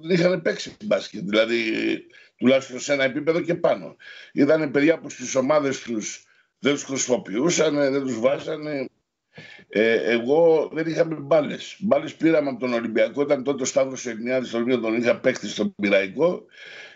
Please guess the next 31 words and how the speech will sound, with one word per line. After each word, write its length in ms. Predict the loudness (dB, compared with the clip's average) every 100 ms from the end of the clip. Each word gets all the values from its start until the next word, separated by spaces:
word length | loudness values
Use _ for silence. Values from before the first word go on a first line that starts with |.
| 0
και 120 | 2
μας 240 | 4 2
έδωσε 320 | 0 0 -4 -4
δέκα 240 | 0 2
μπάλες 280 | 2 0 -2
στη 120 | -6
Ζούλα 460 | -2 2 2 0 -6 _ _ _
για 140 | -4
να 60 | -2
έχουμε 160 | -2 2
μπάλες. 240 | 0 0
Δεν 160 | -4 -4
είχαμε 240 | -4 -4
κανένα 420 | 0 2 2 0
δελτίο. 840 | -4 -6 -8 -12 -4 0 0 -2 -10 _ _ -20 -20 -20 _
Φτιάξαμε 500 | -2 0 2 0 0
μια 180 | -2 -2
ομάδα, 340 | 0 2 4
λέμε 240 | 4 2 0
τώρα, 200 | -2 -2
παιδιά, 280 | 0 4 4
όπου 200 | 2 0
πάει. 380 | 2 2 -4 -14 -20 _ 2
Εγώ 220 | 2 4
προερχόμουν 560 | 4 2 2 -2 0
και 80 | 0
από 140 | 2 2
ένα 140 | 0
πρόβλημα 420 | 0 -2 0 0
υγείας 460 | 0 2 2 2 0
τότε, 480 | -4 0 -2 -2